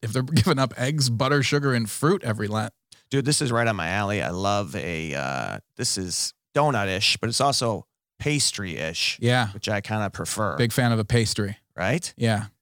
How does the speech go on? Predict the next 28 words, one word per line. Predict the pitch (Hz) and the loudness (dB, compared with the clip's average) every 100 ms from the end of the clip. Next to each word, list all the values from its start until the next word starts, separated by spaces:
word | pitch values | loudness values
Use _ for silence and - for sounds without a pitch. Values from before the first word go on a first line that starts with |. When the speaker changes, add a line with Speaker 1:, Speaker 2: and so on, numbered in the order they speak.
| _ | _
Speaker 2:
But | 85 | -2
I, | 101 110 113 | 0 2 2
um, | 98 92 82 78 73 _ _ _ _ - | 2 2 0 -4 -10 _ _ _ _ -8
I | |
don't | 123 - _ _ _ _ - | -6 -6 _ _ _ _ -10
see | - - 185 | -6 -4 -4
the | 131 | -4
jelly | 113 113 110 | -2 -2 -2
donut | 104 110 113 113 - | -2 -2 -2 -2 -4
as | 101 104 | -4 -2
much | 117 - | -2 -2
as | 98 92 | -6 -4
it | |
used | 104 170 - | -4 -2 -4
to. | 90 | -4
It | |
used | 95 202 | -2 0
to | 117 | 0
be, | 104 98 - _ _ _ | -2 -6 -8 _ _ _
ev-, | 147 170 - | 2 2 0
like, | - 110 _ _ _ _ | -4 -4 _ _ _ _
it | 139 | 0
Speaker 1:
Yeah, | 123 | 2
Speaker 2:
was, | - | 4
like, | 143 117 | 4 4
Speaker 1:
a | |
Speaker 2:
almost | 202 190 143 123 | 6 6 6 4
Speaker 1:
staple. | 113 | 2